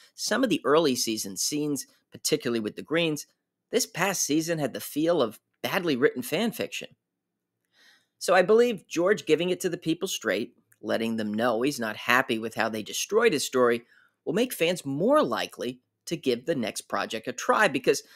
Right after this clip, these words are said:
when you recognize something is wrong, it gives us hope that the same mistakes won't be repeated, particularly in a time where there are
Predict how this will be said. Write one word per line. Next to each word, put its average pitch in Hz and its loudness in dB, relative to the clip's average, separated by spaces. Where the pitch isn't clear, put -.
when 170 -2
you 156 2
recognize 151 2
something 131 0
is 107 -6
wrong, 131 2
it - -4
gives 214 -6
us 220 -2
hope - 2
that - -14
the - -8
same 160 2
mistakes 117 -4
won't 110 -10
be 107 -10
repeated, 131 -4
particularly 110 -2
in 107 -6
a 95 -8
time 160 0
where 135 0
there 110 0
are 90 -8